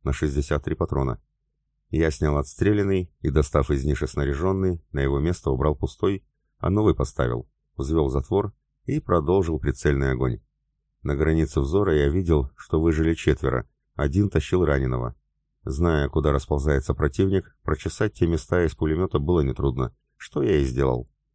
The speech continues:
Вот и всё, метки живых погасли. Перезарядив пушку и пользуясь тем, что места здесь было побольше, чем у мехвода,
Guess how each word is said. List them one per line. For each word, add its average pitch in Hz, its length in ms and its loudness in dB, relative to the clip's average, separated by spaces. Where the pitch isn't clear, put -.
Вот 127 220 -2
и 87 40 6
всё, 87 300 -2
метки 101 340 -2
живых 73 300 0
погасли. 62 480 -4
Перезарядив 73 600 0
пушку 73 340 -2
и 67 60 2
пользуясь 67 480 0
тем, 71 200 0
что 71 200 -2
места 71 360 0
здесь 65 200 -2
было 65 220 0
побольше, 69 440 -2
чем 71 280 -6
у 76 80 -6
мехвода, 92 520 -2